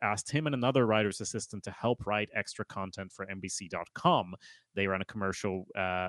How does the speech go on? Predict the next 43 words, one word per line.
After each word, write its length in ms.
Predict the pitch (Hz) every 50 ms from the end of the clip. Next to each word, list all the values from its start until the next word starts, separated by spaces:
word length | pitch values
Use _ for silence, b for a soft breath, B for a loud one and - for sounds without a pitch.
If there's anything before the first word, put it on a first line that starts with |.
| - -
for 120 | - 107
the 80 | 95 92
extra 240 | 92 - - -
content, 480 | - - 151 156 151 - 151 139 135 - _ -
but 160 | 113 101 -
mixed 360 | 104 107 117 - - - -
it 60 | 107
up 120 | 107 107 -
with 140 | - 104 95
an 80 | 95
event 360 | 95 87 98 92 92 92 - - - 98
that 100 | 92 87
would 120 | 95 92
have 60 | 90
been 140 | 92 90 87
in 60 | 87
a 40 | 85
future 360 | - - 160 160 - - 139
episode, 500 | 135 - 131 - - 135 123 120 120 113
revealing 460 | 101 98 95 92 107 104 101 98 95
a 40 | 92
huge 300 | 82 - 117 107 98 85
accidental 540 | 104 95 - - - - 95 87 - - -
spoiler. 720 | - - - - 131 131 127 127 123 127 120 120 117 - b b b b b b -
Uh, 460 | 98 92 92 92 92 90 92 92 92 - _ -
and 240 | 98 92 92 90 87
the 40 | 101
show 360 | - - - 110 104 98 98
had, 160 | 95 95 95 - _ - - - -
and 160 | 110 110 104
network 340 | 107 104 - 110 104 98 -
had 120 | 104 98 87
to 80 | -
do 140 | - 110 92
some 160 | - - 87
damage 340 | - 120 123 127 127 117 120
control. 640 | - 120 113 104 - - 113 110 110 110 110 107 - b b b b
It 60 | -
was 100 | 104 98
an 80 | 104 123
interesting 420 | 151 175 - - - - 139 127
and 100 | 113 104
lighthearted 460 | 101 101 101 101 98 104 95 92 95